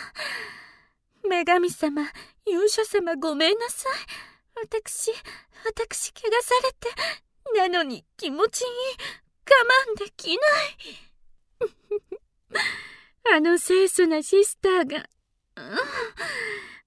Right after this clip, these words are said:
あんなトロ顔をして。<laughs> きっと、私も同じような顔に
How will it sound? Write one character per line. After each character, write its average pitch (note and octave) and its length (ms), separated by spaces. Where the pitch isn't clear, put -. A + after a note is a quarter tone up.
あ C4 60
ん D#4 100
な G4 140
ト G4 180
ロ G4 160
顔 F#4 380
を G#4 40
し - 200
て。 - 180
<laughs> - 500
き - 100
っ - 40
と、 G#4+ 100
私 D4 580
も C#4+ 240
同 E4+ 120
じ G4+ 220
よ G#4 120
う G#4 40
な F4+ 160
顔 E4+ 360
に D#4 260